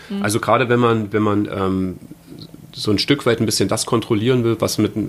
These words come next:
Speaker 2: was einen mit einem Haus verpflichtet, ne? Also ich hab hier mein ganzes Abwassersystem zum Beispiel. Und, äh, gerade bei Cradle to Cradle ist ja, ähm, auch das quasi eigentlich ein Nährstoff.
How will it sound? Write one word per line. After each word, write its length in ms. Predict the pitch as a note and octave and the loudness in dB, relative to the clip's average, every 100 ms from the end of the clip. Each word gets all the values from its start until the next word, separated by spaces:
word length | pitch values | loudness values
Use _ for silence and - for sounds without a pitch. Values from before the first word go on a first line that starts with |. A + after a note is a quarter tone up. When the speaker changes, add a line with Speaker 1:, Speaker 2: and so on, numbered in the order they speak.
| - | -4
Speaker 2:
was 160 | G2 | -2
einen 160 | - G2 | 2 2
mit 120 | G2 | 2
einem 140 | G2 F#2 | 0 2
Haus 200 | A2+ - | 2 2
verpflichtet, 540 | G#2 A#2 G#2+ - F2+ | -4 -2 -2 -2 -4
ne? 200 | F#2+ A2+ | -2 -2
Also 160 | F2+ F2+ | -4 -4
ich 120 | F2+ | -2
hab 100 | A2+ | 0
hier 80 | A2 | 2
mein 160 | G#2 G2 | 2 2
ganzes 280 | G#2 G2+ | 0 0
Abwassersystem 840 | - - B2+ A#2+ B2 A#2+ - C3 C#3 | -2 0 0 0 -2 -4 0 0 0
zum 120 | C#3+ | 0
Beispiel. 400 | A2+ A2 - C#3 D3 - - - - - - - - | -2 -2 -4 -6 -8 -16 -20 -20 -20 -20 -20 -20 -2
Und, 340 | G#2 G#2 G#2 | 4 6 4
äh, 240 | G#2+ G2 F#2+ | 2 2 2
gerade 240 | - G#2+ | 2 0
bei 140 | A2 F#2+ | 0 0
Cradle 260 | G#2 G#2 | 2 2
to 100 | - | 0
Cradle 360 | - G#2+ A#2 G#2+ | -2 0 2 2
ist 180 | - G2+ | 0 0
ja, 300 | F#2+ F#2+ - | 2 0 -2
ähm, 340 | F#2 F#2 F#2 - | -2 -2 -4 -2
auch 180 | F#2+ | -4
das 380 | - G#2 - - | -2 -4 -4 -8
quasi 300 | - G#2 F#2+ | -4 -2 0
eigentlich 260 | F#2 G#2 G2+ | 0 -2 0
ein 80 | F#2+ | 2
Nährstoff. 440 | F#2+ B2 - G#2+ | 2 2 0 0